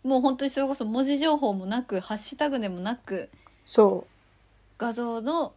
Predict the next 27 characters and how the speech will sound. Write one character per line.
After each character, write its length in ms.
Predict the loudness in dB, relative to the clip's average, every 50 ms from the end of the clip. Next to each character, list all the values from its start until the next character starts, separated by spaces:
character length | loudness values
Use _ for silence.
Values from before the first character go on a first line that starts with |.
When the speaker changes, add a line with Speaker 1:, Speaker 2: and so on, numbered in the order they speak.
| _ -6
Speaker 1:
印 180 | -4 -4 -4 -4 -4
象 180 | -6 -6 -6 -4
で。 300 | -4 -4 -4 -6 -10 -16 _ _ _ _ _ _ -10
Speaker 2:
そ 240 | -2 2 4 4 4
う 40 | 2
そ 380 | 0 0 0 0 0 -2 -6 _ _ _ _ _ _ _ -4
う。 20 | -2
Speaker 1:
い 140 | 0 0
い 40 | 0
ね、 140 | 0 -2 -2
い 180 | 0 0 0 -2
い 20 |
ね。 300 | -2 -6 -8 -12 -14 -16 _ -20 _ _ _ _ _ _ _ _ _ _
そ 160 | -20 -18 -14 -12
れ 100 | -10 -10
や 120 | -10 -10
ろ 100 | -12 -14
う 20 | -16
か 160 | -16 -18 -18
な。 180 | -18 -20 -20 -20 _ _ _ _ _ _ _ _ _ _ _ _ _ _ _ _ _ _ _ _ _ _ _ _ _ _ _ _ _ _ _ _ _ _ _ _ _ _ _ _ _ _ _ _ _ _ _ _ _ _ _ -20 -20 _ _ _ _ _ -20 -18 -12
Speaker 2:
楽 120 | -10 -8
し 180 | -6 -2 2 4
い 60 | 6
よ 100 | 6 6
ね、 280 | 4 4 2 0 -2 -4
Pinterest 640 | -4 -4 -4 -2 -2 -2 -4 -4 -6 -6 -4 -4 -4
も。 260 | -4 -4 -8 -12 -14